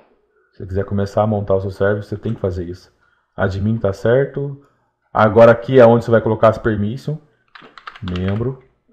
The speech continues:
tá vendo? Aqui no builder é construtor. Construtor.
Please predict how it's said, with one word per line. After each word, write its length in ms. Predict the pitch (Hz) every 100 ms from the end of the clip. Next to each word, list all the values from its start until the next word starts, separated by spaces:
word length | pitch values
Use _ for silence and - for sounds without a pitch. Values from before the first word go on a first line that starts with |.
| _ _
tá 80 | 95
vendo? 260 | 90 90 101 _ _ _ _ _ _ _ _ _ _ _ _ _
Aqui 320 | - 95 90
no 140 | 90 87
builder 480 | 87 90 87 87 87 - -
é 160 | 85 90 -
construtor. 840 | 92 95 - 90 - 95 98 123 - _ _ _ _ _ _ - - _ - _ _ _ _ - - _ _ _ _ _ - - _
Construtor. 560 | 92 90 - 92 98